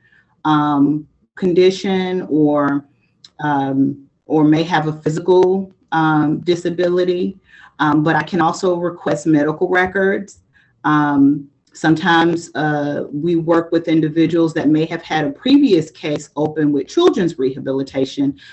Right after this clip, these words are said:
So sometimes we'll reach out to them to get documentation as well. Um, so it can really depend, yes. Um, but typically it's gonna either be school records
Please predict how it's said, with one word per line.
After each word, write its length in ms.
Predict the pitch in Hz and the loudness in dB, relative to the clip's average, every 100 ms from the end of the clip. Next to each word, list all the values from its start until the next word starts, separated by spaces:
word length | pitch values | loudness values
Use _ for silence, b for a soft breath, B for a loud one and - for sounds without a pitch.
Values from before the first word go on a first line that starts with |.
| _ | _
So 140 | - | -8
sometimes 500 | 160 160 165 170 165 | 0 0 2 -2 0
we'll 160 | 165 160 | 0 2
reach 240 | 185 190 | 2 2
out 240 | 170 208 | 2 2
to 100 | - | 2
them 380 | 190 208 208 170 | 0 2 2 0
to 140 | 170 180 | -2 0
get 220 | 160 - | 0 2
documentation 760 | 156 156 160 156 160 151 - | -2 -2 0 -2 -2 -6 -2
as 140 | 151 147 | -2 -2
well. 400 | 147 117 - b b b b - | -4 -4 -8 b b b b -2
Um, 340 | 139 139 147 | 2 2 2
so 280 | - 151 147 | 2 0 0
it 120 | 165 | -2
can 100 | 170 | 2
really 240 | 196 233 226 | 2 2 0
depend, 520 | 185 175 - - 196 _ | -2 -2 -2 -6 -8 _
yes. 380 | - 131 82 - _ | -6 -6 -6 -14 _
Um, 200 | 139 135 | 0 2
but 160 | 147 - | 2 2
typically 440 | 220 208 202 190 | 2 4 2 2
it's 100 | 170 | 0
gonna 140 | 170 160 | 0 0
either 320 | 170 165 160 | 2 0 0
be 180 | 156 151 | 0 -2
school 320 | - 285 302 | 0 0 4
records 760 | 277 269 269 262 262 226 - | 4 4 2 0 -2 -4 -14